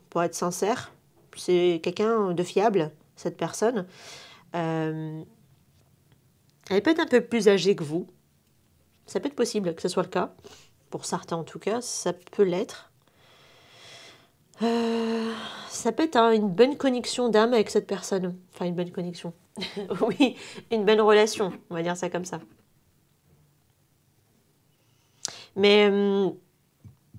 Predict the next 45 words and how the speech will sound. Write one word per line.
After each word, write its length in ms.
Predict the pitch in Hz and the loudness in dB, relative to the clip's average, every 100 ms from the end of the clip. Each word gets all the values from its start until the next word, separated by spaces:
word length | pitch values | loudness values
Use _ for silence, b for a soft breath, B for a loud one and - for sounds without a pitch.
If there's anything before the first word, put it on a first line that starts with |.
| - | -2
alors, 140 | 196 - | -2 0
si 140 | 254 | 0
vous 80 | 254 | 6
ne 120 | 247 | 6
la 60 | 240 | 8
connaissez 440 | 247 233 226 240 | 6 6 6 4
pas 140 | 233 | 6
encore, 440 | 226 220 254 269 - b b b - | 4 4 0 0 -6 b b b 2
il 60 | |
y 80 | 190 | 6
a 60 | 262 | 6
du 160 | 226 | 4
chemin 280 | 226 220 202 | -4 0 2
encore. 460 | 180 160 147 135 _ _ _ _ _ _ _ _ _ - | 2 -2 -6 -8 _ _ _ _ _ _ _ _ _ 4
Il 80 | |
y 20 | 214 | 4
a 40 | |
du 120 | 214 | 4
chemin 280 | 220 233 233 | -2 2 2
avant 160 | 214 185 | 4 0
que 120 | 190 | -2
vous 140 | 180 | 2
la 120 | 185 | 4
rencontriez, 600 | 165 175 170 165 165 151 | 4 0 -6 -6 -8 -6
cette 200 | 147 143 | -8 -10
personne. 400 | 143 135 - 127 135 _ _ _ _ _ _ _ _ _ | -10 -14 -12 -14 -16 _ _ _ _ _ _ _ _ _
C'est 520 | - - - - 180 - _ _ | -20 -18 -16 -4 -4 -4 _ _
peut-être 280 | 214 240 240 | 4 4 2
pas 120 | 233 | 0
tout 100 | 226 | 0
de 60 | - | -2
suite 160 | 202 | 0
dans 100 | 175 | 2
vos 100 | 165 | 2
énergies. 480 | 170 165 160 139 127 _ _ _ _ _ _ _ _ _ B B B B | -2 -2 -4 -6 -12 _ _ _ _ _ _ _ _ _ B B B B
C'est 200 | - 190 | 0 2
quelque 200 | 185 190 | 2 0
chose 280 | - 247 240 | -2 -2 0
qu'on 140 | 196 | 0
me 120 | 190 | 2
montre 280 | 190 214 247 | 2 0 -2
qui, 300 | - 190 180 B B B B | -6 -4 -4 B B B B
qui 140 | - | 2
est 100 | 214 | 6
lent, 300 | 220 226 220 | 8 6 2